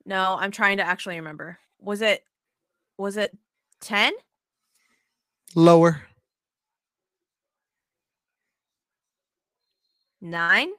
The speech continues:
Speaker 2: Lower.
Speaker 1: No.
Speaker 2: <laughs> He makes eight million dollars, Susie.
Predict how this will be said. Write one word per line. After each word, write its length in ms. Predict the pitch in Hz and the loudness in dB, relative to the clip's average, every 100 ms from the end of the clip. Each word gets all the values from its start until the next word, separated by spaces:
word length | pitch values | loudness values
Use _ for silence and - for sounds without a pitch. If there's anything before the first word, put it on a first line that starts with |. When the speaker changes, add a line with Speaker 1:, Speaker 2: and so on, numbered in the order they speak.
| _ _ _ _ _ - _ | _ _ _ _ _ -20 _
Speaker 2:
Lower. 560 | 175 180 180 180 180 175 _ _ _ _ _ _ _ _ _ _ _ _ _ _ _ _ _ _ _ _ _ | 2 6 6 6 0 -4 _ _ _ _ _ _ _ _ _ _ _ _ _ _ _ _ _ _ _ _ _
Speaker 1:
No. 760 | 170 165 160 151 147 143 139 - | -20 -16 -14 -12 -12 -14 -16 -16
Speaker 2:
<laughs> 40 | 165 _ _ - - 151 | -18 _ _ -6 -6 0
He 120 | 202 | 0
makes 280 | 196 180 - - | 4 2 0 -4
eight 240 | 175 185 | -4 -4
million 320 | 175 170 170 | -4 -4 -4
dollars, 400 | 165 143 131 127 | -2 -2 -2 -6
Susie. 460 | - 135 127 135 | -12 -12 -14 -14